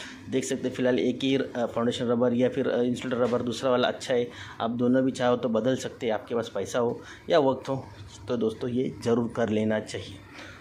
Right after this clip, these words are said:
तो आगे वीडियो के लिए like करें, दोस्तों में share करें। तो दोस्तों, मेरा जो channel का नाम है ऑटो रिक्शा ज्ञान, और channel पे आए तो like, follow और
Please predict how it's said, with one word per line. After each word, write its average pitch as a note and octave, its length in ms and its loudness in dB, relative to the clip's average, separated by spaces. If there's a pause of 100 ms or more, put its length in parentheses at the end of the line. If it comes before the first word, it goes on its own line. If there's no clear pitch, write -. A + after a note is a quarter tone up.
(140)
तो - 60 0
आगे D3+ 440 2 (160)
वीडियो C3 220 2
के C#3 80 -2
लिए B2+ 100 2
like B2+ 240 2
करें, C#3 300 2
दोस्तों A#2 260 -2
में G#2+ 80 0
share C#3 240 0
करें। C3 360 0 (180)
तो A#2 60 -4
दोस्तों, B2+ 380 0 (640)
मेरा A#2+ 120 2
जो A2 80 2
channel C3 300 2
का D3 100 4
नाम C#3 180 4
है C#3 100 0 (120)
ऑटो A2 220 2
रिक्शा G#2+ 220 -2
ज्ञान, A#2+ 360 2 (220)
और C#3+ 200 2 (320)
channel A#2 180 0
पे B2 100 0
आए A#2+ 140 4
तो A2+ 160 -4 (540)
like, B2 260 0
follow B2 400 0 (360)
और D3 280 2